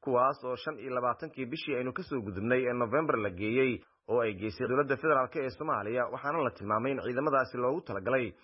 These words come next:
sida dowladda Soomaaliya ay sheegtay, in la geeyo goobaha ay ka baxeen ciidamada midowga Afrika ee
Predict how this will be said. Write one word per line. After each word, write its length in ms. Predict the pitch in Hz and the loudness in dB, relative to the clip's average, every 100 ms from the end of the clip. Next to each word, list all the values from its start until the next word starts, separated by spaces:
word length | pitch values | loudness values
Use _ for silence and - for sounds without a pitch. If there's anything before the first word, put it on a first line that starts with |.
| _ | _
sida 220 | 165 143 | 0 2
dowladda 320 | 113 123 147 131 | 4 2 2 0
Soomaaliya 560 | 147 151 135 151 123 | 2 2 2 2 0
ay 40 | 107 | -2
sheegtay, 400 | 113 104 135 120 | -6 -6 -6 -2
in 80 | 151 | -2
la 80 | 123 | -2
geeyo 400 | 92 110 127 120 | -2 0 0 2
goobaha 560 | 120 127 156 139 120 | 4 4 4 4 4
ay 100 | 117 | 2
ka 120 | 120 135 | -2 -6
baxeen 400 | 127 156 135 - | -4 -4 -4 -4
ciidamada 380 | 123 139 151 139 | -4 -2 0 0
midowga 400 | 160 135 98 90 | 2 2 2 0
Afrika 280 | 113 - | -2 2
ee 60 | 131 | 2